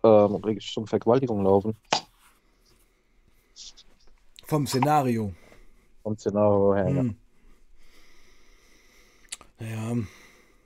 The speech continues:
Speaker 1: Aber das ist jetzt, ist eine, ist eine ganz andere Geschichte.
Speaker 2: Das ist eine andere Geschichte, das ist so das Leben zwei Punkt null. Das
Speaker 1: Ja,
Speaker 2: muss
Speaker 1: genau.
Speaker 2: man auch sagen, kann ja jeder machen, wie er will. Das
Speaker 1: Ja.
Speaker 2: entzieht sich auch meiner Bewertung, sondern es ging ja um,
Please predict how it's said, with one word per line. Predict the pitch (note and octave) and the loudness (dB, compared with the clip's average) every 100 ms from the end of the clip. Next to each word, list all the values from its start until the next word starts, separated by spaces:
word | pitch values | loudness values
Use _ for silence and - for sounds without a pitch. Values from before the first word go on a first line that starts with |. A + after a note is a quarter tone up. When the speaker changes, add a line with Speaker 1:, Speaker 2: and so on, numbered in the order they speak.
| _ _ _ - | _ _ _ -4
Speaker 1:
Aber | A2 A2 | 4 4
das | G2+ A2 - | 4 -4 -8
ist | - - | -6 0
jetzt, | F#2+ - - | 0 -2 -14
ist | - A2 | -10 -6
eine, | - F2 | -4 -4
ist | - | -4
eine | A2+ | 0
ganz | F#2+ F#2 | 0 -2
andere | F#2 - | -14 -18
Geschichte. | - A#2 | -12 -10
Speaker 2:
Das | B2+ | -6
ist | B2+ | -6
eine | |
andere | A#2+ C3 A#2+ | -6 -6 -6
Geschichte, | A#2 B2 C3+ C#3 C3 | -6 -6 -8 -6 -6
das | A#2+ | -6
ist | A#2 | -6
so | B2+ | -8
das | A2+ B2+ | -8 -8
Leben | C3 B2 | -6 -6
zwei | - B2 | -6 -8
Punkt | A#2+ - | -8 -10
null. | A#2 C3 D3 - - - - - _ | -6 -4 -6 -8 -20 -20 -20 -20 _
Das | - A#3 | -10 -4
Speaker 1:
Ja, | G2+ G#2 | 2 4
Speaker 2:
muss | |
Speaker 1:
genau. | G2+ C3+ | 4 0
Speaker 2:
man | |
auch | B2 | -2
sagen, | B2 B2 C3 C3 A#2+ - | -2 -4 -4 -6 -8 -10
kann | - A#2+ | -10 -6
ja | A#2 | -4
jeder | A#2+ B2 | -4 -4
machen, | B2 A#2 B2+ A#2 | -4 -4 -6 -4
wie | |
er | A#2+ G#2+ | -4 -4
will. | B2 C#3+ | -4 -6
Das | A#2+ G#2 - - - - - - F#2 | -8 -12 -14 -20 -20 -20 -20 -18 -12
Speaker 1:
Ja. | F#2 - | -12 -10
Speaker 2:
entzieht | A#2+ A2+ C#3 C3 | -12 -8 -8 -6
sich | B2+ | -6
auch | A#2+ | -4
meiner | B2+ B2+ A#2+ | -2 -4 -4
Bewertung, | A#2 A2 C3 C#3+ C#3+ C3+ C3+ | -6 -6 -6 -6 -6 -4 -4
sondern | A#2 B2 B2 A#2+ A#2+ A#2+ | -4 -4 -2 -2 -2 -4
es | A2+ | -8
ging | B2 B2 | -8 -6
ja | A#2+ A#2+ | -4 -6
um, | A2+ A#2 A2+ G#2+ | -6 -6 -4 -4